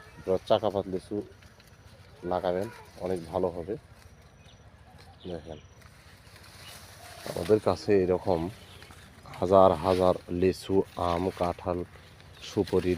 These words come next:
নারকেল চারা আছে বিভিন্ন জাতের। একটা বাগানে তো আর, আহ, দুই এক প্রজাতির গাছ থাকে না,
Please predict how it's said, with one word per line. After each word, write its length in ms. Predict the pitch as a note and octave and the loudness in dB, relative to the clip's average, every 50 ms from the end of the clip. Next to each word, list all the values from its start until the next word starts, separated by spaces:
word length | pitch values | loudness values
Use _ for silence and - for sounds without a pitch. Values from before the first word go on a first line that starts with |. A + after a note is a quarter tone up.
| F2+ | 2
নারকেল 480 | F#2+ F2+ F2 F2 E2+ - - F#2 F2 F2 E2 - - | 2 2 2 2 -2 -2 0 0 0 0 0 -2 -2
চারা 220 | F2+ E2+ E2+ F2+ F2+ F2 | 0 2 4 4 4 4
আছে 260 | E2 - - - F#2 F#2+ G2 - - - - - - | 2 -2 -4 -2 -2 -2 -2 -6 -12 -20 -20 0 4
বিভিন্ন 280 | - A3 A#3 A#3+ D3+ A2+ F#2 D#2+ | 4 6 6 6 6 6 4 2
জাতের। 220 | D#2 C#2+ - - F2+ - | 0 -4 -2 -2 -2 0
একটা 140 | - - B2+ G2 F#2 | 0 0 2 4 4
বাগানে 300 | F2+ F2 F2+ G#2 G#2+ A#2 - - | 4 4 4 4 4 4 4 4
তো 40 | C3 | 4
আর, 60 | A#2+ - - - - - - - - - - - - - - - - - - - - - G2+ G2 | 4 4 0 -6 -20 -20 -20 -20 -20 -20 -20 -20 -20 -20 -20 -20 -20 -20 -20 -20 -8 0 4 6
আহ, 400 | G2+ G2 G2+ G2+ G2+ G2+ G2+ G2+ F2 - F#2+ E2+ - - - F#2+ F2+ | 8 8 10 10 10 10 10 8 6 4 -4 -10 -10 -10 -8 -2 4
দুই 100 | G#2+ G#2+ G#2+ G#2 | 6 8 8 8
এক 60 | - - - - | 4 0 0 4
প্রজাতির 460 | A2 G#2+ F#2+ G2+ G2+ G2 - G2+ F#2 - - - - F#2 | 6 8 8 8 6 6 6 4 2 2 -4 -12 0 4
গাছ 160 | G2 G#2 G#2 - - | 6 6 6 4 0
থাকে 180 | G2 E2+ - - G2+ | -6 -6 -2 0 0
না, 60 | C3 | 0